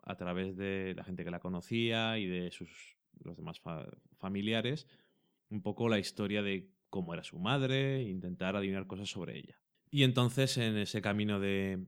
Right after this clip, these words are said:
conocer a su madre, pues va descubriendo diferentes cosas sobre su familia, y aparte también es un poco una reflexión, o por lo menos a mí me lo parece, y de ahí el título,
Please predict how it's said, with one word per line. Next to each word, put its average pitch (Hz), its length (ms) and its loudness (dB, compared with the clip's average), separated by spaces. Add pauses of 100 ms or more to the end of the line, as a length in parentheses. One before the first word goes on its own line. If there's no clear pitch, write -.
(180)
conocer 98 480 0
a 98 40 -2
su 107 140 -4
madre, 107 260 0
pues - 360 -8 (880)
va 104 60 4
descubriendo 98 380 2
diferentes 101 500 0
cosas 135 440 2
sobre 90 220 -2
su - 120 -12
familia, 165 580 2 (1080)
y 131 140 6
aparte 127 360 6
también 127 300 4
es 123 100 2
un 123 100 2
poco 127 320 4
una 127 220 6
reflexión, 120 840 0 (640)
o 104 80 -6
por 95 100 -6
lo 98 40 -4
menos 92 120 -6
a - 20 -2
mí 98 40 -2
me 98 60 0
lo 92 100 0
parece, 101 520 -2 (1040)
y 113 120 0
de 101 100 2
ahí 104 100 8
el 107 140 6
título, 117 500 2